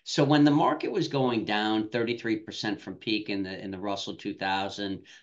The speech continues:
the S and P was down twenty-seven, eh, the S and P was pulling back. Um, ten-year note yields were up over five percent. The market, people were saying the market's telling you inflation is gonna be a problem.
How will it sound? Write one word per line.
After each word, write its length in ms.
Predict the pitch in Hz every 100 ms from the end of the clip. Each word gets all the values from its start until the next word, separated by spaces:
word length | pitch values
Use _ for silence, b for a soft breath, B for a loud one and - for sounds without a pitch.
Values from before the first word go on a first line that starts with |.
| B
the 100 | -
S 180 | 110 110
and 120 | 113
P 140 | - 104
was 180 | 95 -
down 240 | 98 92
twenty-seven, 580 | - 101 95 104 101 - B B B - -
eh, 520 | - - 127 143 - - _ _ _
the 200 | 139 131
S 160 | 127 123
and 80 | 110
P 100 | 131
was 200 | 117 113
pulling 420 | - 127 117 107
back. 440 | 104 98 104 - - B B
Um, 340 | - 98 101 98 _ _ _ -
ten-year 320 | 143 135 135
note 280 | 123 120 117
yields 300 | 127 123 120
were 140 | 113
up 160 | 110 123
over 220 | 104 104
five 400 | - 101 101 -
percent. 540 | 107 - 120 120 - - _ _ _ _ _ _ _
The 80 | 131
market, 720 | 127 151 - - - - -
people 260 | - 160 156
were 60 | 143
saying 180 | 147
the 60 | 127
market's 320 | 120 127 135
telling 180 | - 131
you 120 | 123
inflation 440 | 107 - 123 113 107
is 80 |
gonna 160 | - 90
be 160 | 90 87
a 60 |
problem. 460 | - 78 78 69